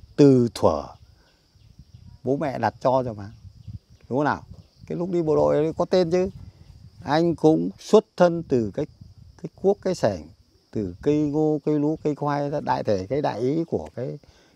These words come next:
cái bài thơ của một nhà báo. Sau đó là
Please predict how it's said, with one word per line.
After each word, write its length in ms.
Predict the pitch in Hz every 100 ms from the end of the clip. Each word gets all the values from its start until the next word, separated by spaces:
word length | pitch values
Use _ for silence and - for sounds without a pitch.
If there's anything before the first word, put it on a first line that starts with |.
| _
cái 100 | 135
bài 260 | 135 117 110
thơ 320 | 135 151 156 127
của 120 | 98
một 200 | 98 101
nhà 180 | 104 98
báo. 300 | 98 123 156 - _ - - - _
Sau 360 | - 151 156 147
đó 360 | 139 147 170
là 360 | 156 123 113